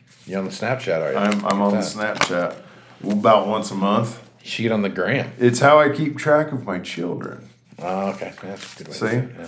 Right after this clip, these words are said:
Speaker 1: I hear you.
Speaker 2: So, uh, that's why I'm on, that's why I'm on the snaps. Not
Speaker 1: Gotcha.
Speaker 2: 'cause I'm halfway to ninety and I'm just that cool.
Speaker 1: All right.
Speaker 2: Um, also, email me, aaron dot fintel at moving iron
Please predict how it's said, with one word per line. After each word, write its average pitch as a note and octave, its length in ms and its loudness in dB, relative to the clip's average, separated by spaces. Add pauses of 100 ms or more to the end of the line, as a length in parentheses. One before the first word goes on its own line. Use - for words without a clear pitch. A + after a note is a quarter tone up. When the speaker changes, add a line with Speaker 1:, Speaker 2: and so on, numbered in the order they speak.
(120)
Speaker 1:
I - 40 -16
hear F2+ 100 -18
you. - 60 -12
Speaker 2:
So, C3 420 6
uh, G#2+ 560 6
that's B2+ 240 6
why C3+ 80 4
I'm B2 120 4
on, C#3 240 6
that's C#3 200 8
why F3+ 120 10
I'm C#3+ 120 4
on C3+ 100 6
the A2+ 60 0
snaps. C#3 880 2
Not C3 220 6
Speaker 1:
Gotcha. - 100 -2
Speaker 2:
'cause C3 180 4
I'm A#2 300 4
halfway A#2+ 460 6
to A#2+ 80 -2
ninety A#2+ 480 2
and G#2+ 100 2
I'm G2 160 0
just G2+ 220 -6
that A2 260 -6
cool. D3+ 420 -2 (160)
Speaker 1:
All E2 60 -8
right. E2+ 200 -6 (440)
Speaker 2:
Um, A#2+ 500 8
also, A#2+ 680 6
email B2+ 440 6
me, G2+ 260 2
aaron A2+ 380 4
dot A2+ 320 8
fintel A2+ 640 4
at G2+ 160 2
moving A2 320 0
iron A#2 500 2